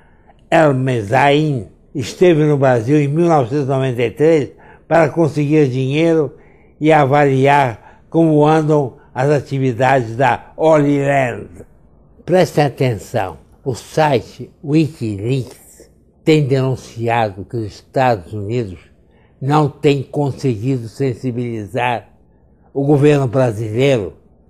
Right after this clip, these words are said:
para prestar atenção nas conexões do terror estabelecido no país.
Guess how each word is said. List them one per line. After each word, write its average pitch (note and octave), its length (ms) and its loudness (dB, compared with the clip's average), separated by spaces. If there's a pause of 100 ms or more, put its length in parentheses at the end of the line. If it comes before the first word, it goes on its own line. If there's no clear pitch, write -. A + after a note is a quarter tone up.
(420)
para C#3+ 500 4 (140)
prestar D3 560 2
atenção C3+ 720 -4 (220)
nas C3 260 -6
conexões D3+ 880 0 (520)
do D3 160 0
terror D3+ 920 4
estabelecido C#3 880 -4
no C3+ 160 -8
país. B2+ 680 -10